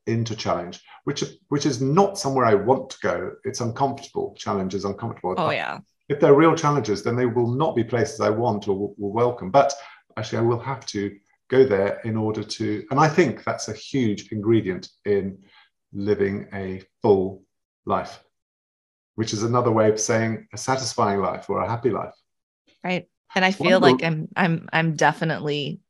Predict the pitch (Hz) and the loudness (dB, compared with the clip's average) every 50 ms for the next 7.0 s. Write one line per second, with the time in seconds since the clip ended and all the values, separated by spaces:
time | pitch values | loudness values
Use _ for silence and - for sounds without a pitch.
0 | _ _ - 156 151 139 139 135 147 147 143 156 160 - _ _ _ _ _ _ | _ _ -2 0 0 0 0 -2 -4 -4 -6 -6 -8 -10 _ _ _ _ _ _
1 | - 196 - 90 - - - - - _ _ - 160 175 165 156 147 135 123 110 | -10 -6 -4 -4 -4 -6 -10 -16 -20 _ _ -2 0 2 4 4 4 2 2 0
2 | 143 147 - - - - - - - - - - - _ - 185 185 180 190 185 | 0 -2 -2 -4 -12 -20 -20 -20 -20 -20 -20 -20 -20 _ 2 4 6 6 6 6
3 | 180 185 180 175 170 165 160 160 160 156 160 - - _ _ - 170 175 175 - | 6 8 8 8 8 8 6 4 2 0 -2 -8 -18 _ _ 2 2 2 2 2
4 | 175 165 170 170 220 170 165 - 165 156 160 - 147 185 156 123 - - 160 180 | 2 2 2 2 2 2 2 0 0 0 2 2 2 4 4 2 2 0 -2 -2
5 | 160 139 143 143 127 117 143 165 - 147 135 - - 156 139 117 139 127 123 120 | 0 0 0 0 -2 -2 -4 -6 -6 -6 -8 -6 -6 -6 -4 -2 0 2 4 4
6 | 113 127 87 135 127 120 - - 90 92 104 92 101 139 127 76 113 143 135 | 4 4 2 2 2 0 0 0 0 0 0 0 0 0 0 0 0 0 -2